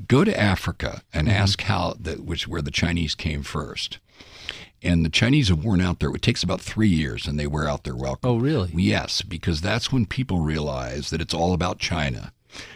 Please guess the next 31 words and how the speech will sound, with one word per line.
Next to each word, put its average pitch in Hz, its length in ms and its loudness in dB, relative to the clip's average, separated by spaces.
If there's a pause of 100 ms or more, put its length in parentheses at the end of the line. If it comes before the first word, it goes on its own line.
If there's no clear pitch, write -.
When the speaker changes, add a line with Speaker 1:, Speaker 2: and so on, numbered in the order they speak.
(180)
Speaker 1:
And 90 180 2
the, 82 180 0
they're 85 180 2
not 90 320 0
grants, - 720 -4 (100)
they're 82 220 0
loans. 78 720 0 (300)
They're 80 120 -2
loans 90 480 2
on 92 300 0 (140)
predatory 82 960 -2 (240)
terms. 95 640 -4
Speaker 2:
<laughs> - 80 -18
Oh, 160 100 2 (340)
really? 147 320 2
Speaker 1:
And 110 320 4
the - 160 -6
Chinese 143 400 2
bring 120 220 2
in 110 140 6
all 127 200 4
their 131 200 6
own 139 200 4
workers - 600 -4
and 92 160 4
then 110 100 2
start 110 360 0
taking 117 400 2
your 98 120 0
precious - 480 -2
metals 95 440 -4